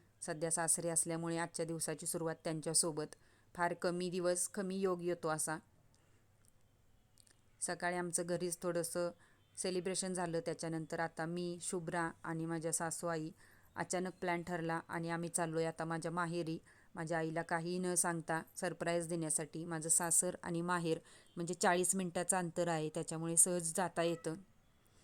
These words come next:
आई म्हणजे मंदिराचा कळस, आई म्हणजे अंगणातली पवित्र तुळस,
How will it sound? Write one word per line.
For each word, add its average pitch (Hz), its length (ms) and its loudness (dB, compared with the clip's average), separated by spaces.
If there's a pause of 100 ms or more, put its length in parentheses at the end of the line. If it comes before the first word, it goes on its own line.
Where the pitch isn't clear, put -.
(340)
आई 180 300 4
म्हणजे 185 280 0
मंदिराचा 180 560 2
कळस, 175 500 6 (380)
आई 175 260 6
म्हणजे 180 300 0
अंगणातली 170 480 0
पवित्र 175 500 4
तुळस, 170 420 4